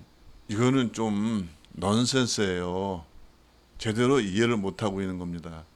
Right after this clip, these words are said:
그래서 예수 그리스도는 그것 때문에 오신 거거든요. 복음 때문에 오신 겁니다.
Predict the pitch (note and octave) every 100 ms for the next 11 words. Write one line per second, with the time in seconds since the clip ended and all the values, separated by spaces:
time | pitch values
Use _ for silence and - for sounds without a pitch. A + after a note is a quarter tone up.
0 | _ _ _ A2 G#2+ A2 A#2 A#2+ A#2 A2+
1 | - B2+ A2+ B2+ - - - - - -
2 | - - _ - C#3 D3+ D#3 F3 C#3 G#2+
3 | - G#2 F#2+ F#2 F2+ F#2+ G2+ G#2+ E2+ E2
4 | - _ _ _ _ - - - C3+ G3
5 | - D3+ A#2 G2+ G2 F#2+ G2 F#2+ F2 E2+